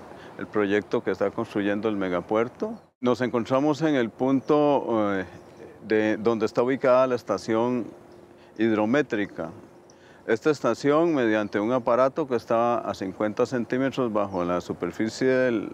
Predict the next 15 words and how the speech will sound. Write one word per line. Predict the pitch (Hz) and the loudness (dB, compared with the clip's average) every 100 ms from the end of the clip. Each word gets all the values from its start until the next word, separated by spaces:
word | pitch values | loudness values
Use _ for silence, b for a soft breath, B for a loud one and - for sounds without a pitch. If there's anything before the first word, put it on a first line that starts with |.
| - | -12
del | - 92 92 | -6 -2 0
agua, | 101 107 175 196 | 0 0 -2 -2
nos | 123 113 110 | -2 0 0
permite, | 117 117 127 160 160 151 | -2 0 0 2 2 2
eh, | 131 127 113 104 101 | -2 2 2 4 2
determinar, | 95 110 127 135 135 139 151 131 - - B B B - | 0 0 0 0 2 4 2 -2 -12 -20 B B B -6
eh, | 110 110 110 113 113 110 110 - | 2 4 6 6 4 4 0 0
corriente, | 120 120 147 160 156 196 202 190 - - - - - - - - | 0 4 2 2 2 2 2 -2 -10 -20 -20 -20 -20 -20 -20 -6
velocidad | 113 110 110 - 113 117 | -2 2 2 2 4 4
de | 135 | 4
dirección | 139 131 - 143 143 | 2 0 0 0 2
de, | 139 131 101 | 2 2 0
de | 90 101 | 0 2
la | 98 98 | 2 0
corriente, | 110 113 143 151 - 185 | -2 0 0 -2 -4 -6